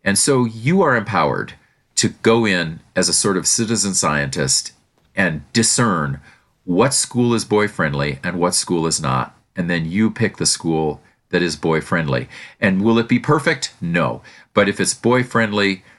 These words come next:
uh, you know, and if you're not a helicopter parent who constantly invades the learning process, I beg you not to be that,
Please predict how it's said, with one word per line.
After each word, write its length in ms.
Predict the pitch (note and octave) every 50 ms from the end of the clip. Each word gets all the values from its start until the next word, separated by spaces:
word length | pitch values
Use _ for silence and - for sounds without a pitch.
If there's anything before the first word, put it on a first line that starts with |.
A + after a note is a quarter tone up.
| _ _ _ _ _ -
uh, 340 | F#2 F2 E2 D#2 D2+ D#2+ D#2 - - - _ - - -
you 200 | - - G#2 G2+
know, 200 | F#2 F2+ F#2 F#2
and 100 | F#2+ F#2
if 140 | F2+ -
you're 120 | A2 A2 A2+
not 200 | A2 A2 A2+ A2+
a 40 | G#2+
helicopter 480 | A2+ A#2+ A#2+ - - A2+ G#2 - -
parent 320 | G#2 - G#2 F#2+ F2+ E2+ E2
who 80 | F2
constantly 600 | - - - F#2+ G2 F#2+ - - F2 F2+ F2 E2
invades 500 | F2 F2+ F2+ - G#2+ G#2+ A2 A2+ G#2 G#2
the 80 | G#2+ G#2
learning 280 | G#2 A2 G#2+ G#2 F#2+ E2
process, 420 | - F2 D#2+ D#2+ - F2 F2+ -
I 60 | F#2+
beg 240 | F2+ F2 G2 G2 F#2
you 80 | F#2 E2
not 180 | F2 F2 E2+
to 80 | - -
be 140 | E2 F2+ F2
that, 340 | D#2+ D#2+ D2 D#2 D#2+ -